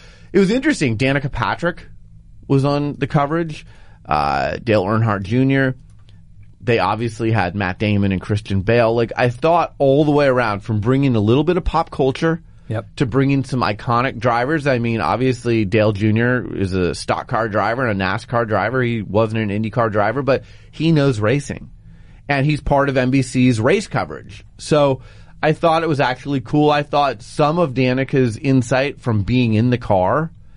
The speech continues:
Speaker 1: and what you're doing to prepare on race day and what she had to offer when they're coming down the stretch in the last five laps and what you're trying to do as a driver if you're in the mix. I thought it was interesting insight. So all in all, I, I would give them an A.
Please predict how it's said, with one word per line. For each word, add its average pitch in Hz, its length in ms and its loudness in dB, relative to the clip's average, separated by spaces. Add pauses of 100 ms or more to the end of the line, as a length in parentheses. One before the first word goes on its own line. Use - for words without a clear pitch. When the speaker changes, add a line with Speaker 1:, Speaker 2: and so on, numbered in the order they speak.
Speaker 1:
and 101 180 2
what 127 200 4
you're 135 100 0
doing 120 360 0
to 120 60 0
prepare 110 440 -2
on 107 200 -2
race 95 300 0
day 127 300 2 (260)
and 107 180 2
what 131 280 2 (500)
she 151 240 0
had 143 200 2
to 127 80 -2
offer 110 380 0
when 123 180 2
they're 110 140 2
coming 123 380 -2
down 113 220 0
the 107 80 -6
stretch 107 400 -2
in 110 80 -4
the 98 80 -2
last 95 320 -2
five 101 260 0
laps 92 320 -2
and 104 140 -6
what 117 160 0
you're 117 120 -2
trying 110 320 0
to 98 60 -2
do 101 200 0
as 101 100 0
a 95 40 -6
driver 90 500 0
if 110 100 -6
you're 107 160 0
in 92 100 0
the 82 60 -2
mix. 98 480 -4 (420)
I 160 120 2
thought 190 200 0
it 175 40 2
was 147 140 2
interesting 151 440 -4
insight. 131 360 -2
So - 80 0
all 151 300 4
in 139 80 0
all, 156 220 2
I, 127 140 0
I 113 240 -2
would 143 140 -2
give 123 200 0
them 117 160 0
an 101 80 0
A. 135 340 2